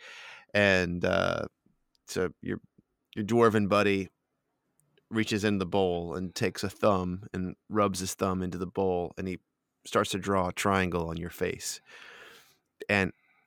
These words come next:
I swear to God, when he pu-, starts to put that blood on your face,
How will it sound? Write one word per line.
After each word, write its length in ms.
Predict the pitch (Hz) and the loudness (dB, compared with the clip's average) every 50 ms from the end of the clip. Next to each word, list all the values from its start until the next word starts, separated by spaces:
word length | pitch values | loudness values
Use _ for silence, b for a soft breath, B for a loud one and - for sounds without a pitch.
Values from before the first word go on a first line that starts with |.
| _ _ _ | _ _ _
I 60 | 107 | -2
swear 240 | - - - 117 120 | -2 2 2 4 4
to 80 | 120 104 | 4 6
God, 240 | 120 120 117 107 | 6 6 6 6
when 100 | 95 95 | 4 2
he 120 | 92 101 92 | 0 -2 -6
pu-, 260 | - _ - - - | -6 _ -10 -10 -8
starts 320 | - - - 117 113 - - | -6 0 4 4 4 4 2
to 100 | - 95 | -4 -6
put 300 | - - - 120 - - | -4 -2 -2 -2 -2 2
that 200 | - 107 98 92 | 2 2 2 2
blood 360 | - 98 101 98 92 90 - - | 2 2 2 2 2 0 -2 0
on 220 | - 92 95 92 87 | 0 0 0 0 -2
your 100 | 85 82 | -4 -6
face, 640 | - - 95 95 87 87 82 - - - - - | -4 -2 0 0 0 -2 -6 -8 -10 -12 -14 -18